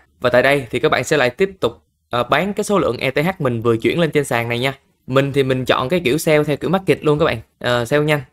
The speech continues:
cho nó khỏe, mình không chọn limit. Và sau khi mình sell xong thì mình sẽ nhận được U S D T. Và tiếp theo thì các bạn sẽ vào tiếp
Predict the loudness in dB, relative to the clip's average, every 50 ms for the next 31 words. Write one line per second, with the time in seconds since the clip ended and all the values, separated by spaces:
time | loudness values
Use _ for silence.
0 | _ _ _ _ _ _ -4 -4 -2 -2 -2 -2 0 0 -2 -2 -4 -4 -6 -6
1 | -4 -4 -4 -2 0 0 2 2 0 0 -2 _ _ _ _ _ _ _ _ _
2 | -6 -2 0 2 2 2 2 0 0 0 0 2 2 2 2 4 2 2 2 0
3 | -2 -2 -2 0 0 0 0 0 0 -2 -2 2 2 2 4 4 2 2 2 2
4 | 2 2 0 -6 _ _ _ _ _ _ _ _ _ _ _ _ -2 0 0 0
5 | 2 2 2 4 4 4 2 2 2 0 0 0 0 0 0 2 2 2 2 2
6 | 0 -2 0